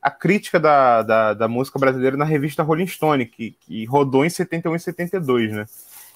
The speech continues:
E a crítica do Clube da Esquina, é, eu lembro que um, assim, a, o ponto central é dizendo que,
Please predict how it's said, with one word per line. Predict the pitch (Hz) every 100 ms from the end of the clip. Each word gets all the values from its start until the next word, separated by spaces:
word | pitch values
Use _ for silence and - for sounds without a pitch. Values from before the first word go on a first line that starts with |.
| -
E | 120 127 135 135 127 123 117 110 _
a | - 139
crítica | - 165 220 226
do | 190
Clube | 190 170
da | 175
Esquina, | - - 160 190 170
é, | 151 147
eu | 151
lembro | 160 175
que | 196 185 -
um, | 156 202 175
assim, | 160 175 151 - _ _ _ _ _
a, | - 135
o | 139
ponto | 139 156 196 196
central | - 190 175 160 156
é | 190
dizendo | 175 165 185 175
que, | - 185